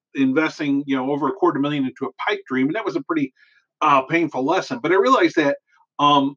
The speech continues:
the internet is a double-edged sword, right? It is also the most powerful tool small businesses have to take their business to the next level. But if they don't know how to use it, if they don't know how to implement it,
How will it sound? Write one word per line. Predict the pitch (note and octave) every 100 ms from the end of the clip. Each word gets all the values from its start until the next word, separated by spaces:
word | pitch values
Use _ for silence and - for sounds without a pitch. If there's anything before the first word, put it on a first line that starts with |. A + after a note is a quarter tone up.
| -
the | D3+ F#3
internet | C4 A#3+ D#3+ D3+ -
is | D#3 D4
a |
double-edged | C#4+ F3+ F3 C#3+ -
sword, | - E3 A#2+ C3
right? | D3 E4
It | D#3 D#3+
is | F#3
also | A#3 A3+ D3
the |
most | C#3+ C#3+ -
powerful | G#3+ A#3 A3 G#3+
tool | G#3 G3+ F3
small | - F3 F#3+ F#3
businesses | G3 G3 D3+ D#3+ C#3 -
have | A3+ A#3+ C#3+ A#2 C3+ _ - - -
to | F#3
take | - G#3 -
their | B3 D#3+
business | E3 E3+ F#3 -
to | F3
the |
next | D#3 D#3+ - F#3
level. | A#3+ B3+ - - _ _ _
But | F#3 F#3+
if | G3
they | F3+ D3
don't | A3+ A#3+ D4
know | C4+
how | G#3
to | E3+
use | D#3 D#3+ F3+
it, | F3
if |
they | - C#3+ -
don't | A3 A#3+ C#4
know | A#3
how | G3
to | F#3
implement | E3+ G3 E3 C#3+ C#3+
it, | D#3+